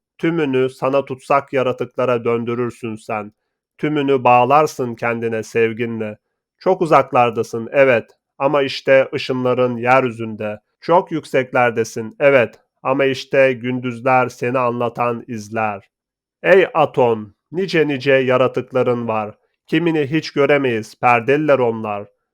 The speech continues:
Dünyayı gönlünce yarattın, teksin de ondan. İnsanları, hayvanları da yarattın, büyük küçük.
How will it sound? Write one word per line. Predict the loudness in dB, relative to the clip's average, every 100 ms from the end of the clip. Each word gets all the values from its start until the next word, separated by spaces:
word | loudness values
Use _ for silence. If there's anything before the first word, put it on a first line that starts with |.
| _ -8
Dünyayı | -2 4 6 6 4
gönlünce | 2 2 2 -2 2
yarattın, | 2 4 2 0 -6 -6 -6 _
teksin | -2 -2 -2 -4 -2
de | 0
ondan. | 0 0 -2 -2 -4 -4 -8 _ _ _
İnsanları, | -4 -4 0 0 2 2 2
hayvanları | 0 0 2 2 2 0 0 0
da | 2
yarattın, | 2 2 0 -4 -8 -6 -6
büyük | -2 -2 -4
küçük. | -10 -10 -10 -12